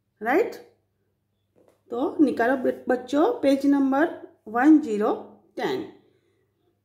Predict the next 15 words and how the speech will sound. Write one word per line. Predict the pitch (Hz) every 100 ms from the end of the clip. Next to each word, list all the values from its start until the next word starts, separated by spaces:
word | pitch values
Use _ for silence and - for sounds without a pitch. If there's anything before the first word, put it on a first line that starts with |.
| -
देखो, | 269 269 226 226 415 - - _ _ _ -
हमने | 262 269 285 403 - - -
अगले | 220 240 247
वीडियो | 240 233
में | 254 302 320
कैपिटल | 247 - 247 269 277 240
ए | 233 226
पढ़ा | 185 156
था, | - 175 170 _
राइट? | 220 330 - - - _ -
अब | 226
हम | 233 254
पढ़ेंगे | 247 202 220 226 349
स्मॉल | 427 - - 208 185 196 233
लेटर | 226 175 - 214 339